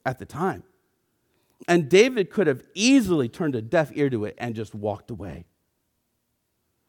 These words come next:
David was fuming. He was driven to vulgarity. He was taking oaths in God's name about the violence he was gonna do to Nabal. David was not a perfect man.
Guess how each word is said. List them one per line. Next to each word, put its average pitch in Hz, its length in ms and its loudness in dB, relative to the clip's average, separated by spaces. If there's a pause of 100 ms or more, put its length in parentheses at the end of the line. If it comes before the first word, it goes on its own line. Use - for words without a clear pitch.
(440)
David 202 380 0
was - 160 -16
fuming. 170 880 0 (480)
He 233 100 -4
was 233 160 -2
driven 214 500 4
to 175 60 0
vulgarity. 151 840 2 (180)
He 208 100 -6
was 190 180 2
taking 220 520 0
oaths 220 400 2
in 147 160 -2
God's 180 380 4
name 202 320 0
about 147 180 0
the 120 80 -6
violence 170 640 0
he 156 60 -4
was 135 100 -4
gonna 135 160 -2
do 151 240 -2
to 254 60 -2
Nabal. 180 600 2 (300)
David 277 280 2
was 539 140 -10
not - 180 -6
a - 60 -14
perfect 427 380 -6
man. 415 400 -6